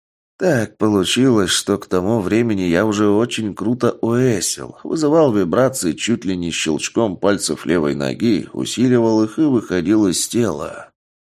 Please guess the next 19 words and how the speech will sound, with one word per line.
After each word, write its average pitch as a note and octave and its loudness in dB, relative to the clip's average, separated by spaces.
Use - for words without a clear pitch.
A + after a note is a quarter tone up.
Меня C3+ 2
всегда G2+ 2
манил F2 0
мир E2 -2
сновидений, C#2 -4
но F#2 -2
я F3 0
был D#3+ 4
ослеплён A#2+ 2
виденическими G#2+ 0
эгрегорами, E2+ 0
которые D#2+ -2
говорили D#2 0
мне E2+ -2
о E2 -2
тщетности B2 -4
всех D2+ -6
этих D2+ -8
опытов. - -4